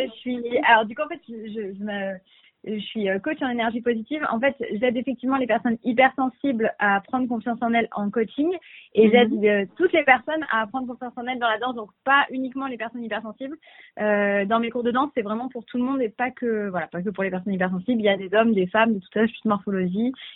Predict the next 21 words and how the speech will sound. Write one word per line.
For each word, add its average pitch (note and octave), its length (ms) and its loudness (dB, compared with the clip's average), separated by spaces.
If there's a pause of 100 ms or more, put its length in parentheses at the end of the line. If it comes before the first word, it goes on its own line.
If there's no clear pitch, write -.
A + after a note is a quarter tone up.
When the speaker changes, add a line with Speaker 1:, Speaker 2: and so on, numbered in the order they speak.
Speaker 1:
hypersensible A#3 640 4
ou G3+ 40 -4
pas, A#3+ 360 8
euh, F#3+ 160 -4
tout G#3 140 -10
le - 20 -2
monde A#3+ 120 -2
est A3+ 40 -6
bienvenu. F#3 280 -8 (600)
Speaker 2:
Ok, G#3+ 280 0 (520)
top. A3 160 6 (640)
Et A3+ 460 6
du G#3+ 180 -2
coup, D4+ 180 8
donc, C4 220 10
t'es A3+ 160 10
une A3+ 100 10
invitée C4+ 300 10
un E4 120 12
peu F4+ 120 12
spéciale F4 460 4